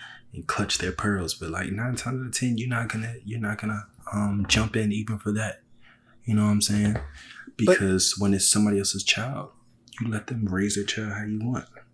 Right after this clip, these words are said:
Speaker 2: But don't you feel like there is a line between discipline and abuse? I got my ass beat growing up. I
Speaker 1: It
Speaker 2: never
Speaker 1: doesn't,
Speaker 2: considered
Speaker 1: it
Speaker 2: it
Speaker 1: doesn't,
Speaker 2: abuse, though.
Speaker 1: it doesn't matter if there's a line. What matters is,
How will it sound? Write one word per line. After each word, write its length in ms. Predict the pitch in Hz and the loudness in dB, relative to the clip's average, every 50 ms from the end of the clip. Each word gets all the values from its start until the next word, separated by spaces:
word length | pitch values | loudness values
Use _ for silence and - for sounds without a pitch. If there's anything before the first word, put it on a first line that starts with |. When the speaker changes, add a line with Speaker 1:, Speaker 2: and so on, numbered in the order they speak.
| _ _ _ - - - - - - - | _ _ _ -20 -20 -20 -20 -20 -4 4
Speaker 2:
But 160 | - 165 143 | 6 6 8
don't 240 | - 190 208 214 - | 8 6 6 6 4
you 80 | 214 196 | 0 -2
feel 240 | - - 202 196 190 | 0 2 4 6 8
like 180 | 190 175 143 | 8 6 6
there 200 | 147 170 170 165 | 6 6 8 8
is 140 | 160 143 135 | 8 8 8
a 80 | 151 131 | 6 6
line 480 | 127 123 123 127 139 151 151 143 131 | 6 6 4 6 6 6 6 4 4
between 420 | 120 135 117 - 156 139 123 113 101 - | 2 0 0 0 0 2 0 0 -2 -2
discipline 440 | - 143 143 - 139 - - 151 143 | -2 0 0 0 -2 -2 0 0 2
and 100 | 135 123 | 2 0
abuse? 440 | 110 95 - 131 147 175 180 - - - - | 0 0 2 2 4 4 4 2 0 2 4
I 160 | 160 202 262 | 4 6 6
got 180 | 220 233 214 190 | 6 6 6 6
my 160 | 175 160 - - | 6 4 4 4
ass 280 | 131 131 127 123 - | 4 4 4 2 0
beat 160 | 117 127 110 | -2 -4 0
growing 280 | 101 123 120 117 117 117 | 2 2 2 2 4 2
up. 140 | 117 117 - | 2 2 2
I 120 | - 170 190 | 4 6 8
Speaker 1:
It 40 | |
Speaker 2:
never 100 | 175 170 185 | 10 10 10
Speaker 1:
doesn't, 240 | 180 175 165 - - | 10 10 8 8 8
Speaker 2:
considered 360 | 165 131 - 180 156 156 143 | 6 6 6 8 8 10 10
Speaker 1:
it 20 | |
Speaker 2:
it 40 | 139 | 10
Speaker 1:
doesn't, 240 | 117 127 123 117 - | 10 10 10 8 8
Speaker 2:
abuse, 240 | 143 185 208 156 - | 6 6 6 4 4
though. 340 | 135 123 117 120 139 190 - - | 4 4 4 4 2 -2 -2 -2
Speaker 1:
it 140 | - 104 | -2 0
doesn't 300 | - 120 117 110 113 104 | 2 2 4 4 4 4
matter 280 | 104 107 113 120 113 104 | 4 4 4 2 2 2
if 140 | 104 98 - | 0 0 2
there's 180 | 98 98 92 | 2 2 2
a 60 | 90 87 | 0 -2
line. 400 | 92 92 95 98 92 78 - - - - | -4 -4 -4 -4 -4 -6 -6 -8 -8 -6
What 180 | 107 107 85 | -4 -2 0
matters 460 | 92 104 104 104 104 104 101 98 - | 2 2 2 4 2 2 0 0 0
is, 200 | 95 95 95 - | 0 -2 -2 -4